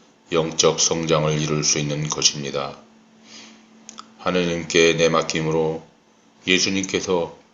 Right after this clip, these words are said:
친히 진정한 영적 스승이 되어주셨으나 그래도 고해사제나 영적 지도사제가 있어야 올바른 영적 성장이 가능한 것입니다. 사제는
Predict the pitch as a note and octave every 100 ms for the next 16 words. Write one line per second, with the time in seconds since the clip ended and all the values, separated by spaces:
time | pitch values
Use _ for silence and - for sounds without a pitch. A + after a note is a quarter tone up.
0 | _ _ - - C3 A2 F#2 G2 F#2+ F#2
1 | F2 E2+ E2+ E2+ E2 D#2 - - - F#2
2 | E2+ D#2+ D#2 E2+ E2 E2+ D#2+ D#2 E2 D#2+
3 | D#2 D#2 - _ _ _ _ _ - -
4 | - E2+ E2+ E2+ E2 E2 - - - -
5 | - - - F#2 F#2 F2+ E2+ E2 D2+ D2
6 | D2 - _ _ _ F#2 F2 F2+ - F#2+
7 | E2+ - F#2+ F#2 F#2 F#2 F#2 F#2 F2+ -
8 | D#2+ D#2 D2 D#2 - - - - - F2+
9 | E2+ D#2+ E2 D#2+ D#2+ E2 E2+ E2+ - F2
10 | D#2+ - F#2 F2 E2 D#2+ E2 - E2 D#2+
11 | D2+ C#2+ C#2+ D2+ D2 D2+ C#2+ C2+ C2+ -
12 | - _ _ _ _ _ _ _ _ _
13 | - F#2 E2+ E2 D#2+ D#2